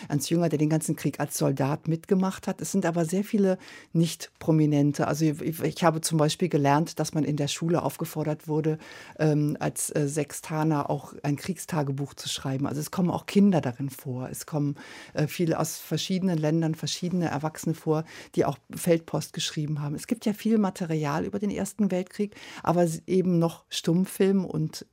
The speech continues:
nicht bewegt Filmbild. Und, äh, visual, visuell ist ja eigentlich der Zweite Weltkrieg in unserem visuellen Gedächtnis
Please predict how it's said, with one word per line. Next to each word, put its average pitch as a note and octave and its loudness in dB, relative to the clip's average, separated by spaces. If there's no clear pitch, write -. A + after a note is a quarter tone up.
nicht E3 0
bewegt D#3 -2
Filmbild. F3 0
Und, E3 2
äh, D#3 4
visual, D#3+ 2
visuell D#3 0
ist - -6
ja - 2
eigentlich E3 -2
der D#3 -6
Zweite D#3+ -2
Weltkrieg D#3+ -2
in E3 -2
unserem D3+ -2
visuellen D#3 2
Gedächtnis D3+ -4